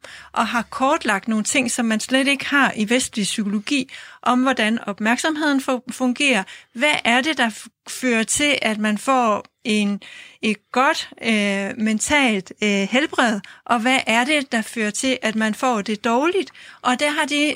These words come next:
der er de meget længere i at kortlægge det, hvordan man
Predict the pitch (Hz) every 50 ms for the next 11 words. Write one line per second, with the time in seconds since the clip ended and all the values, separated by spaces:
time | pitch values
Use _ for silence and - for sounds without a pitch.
0 | - - 277 277 269 269 285 294 277 262 233 208 208 220 247 285 311 302 - -
1 | 226 226 226 240 269 302 302 269 - - 233 240 240 214 214 - - - 254 277
2 | 320 - - 240 208 190 - _ - 220 214 - _ - - - - - - _
3 | _ - 247 226 233 233 262 294 320 294 254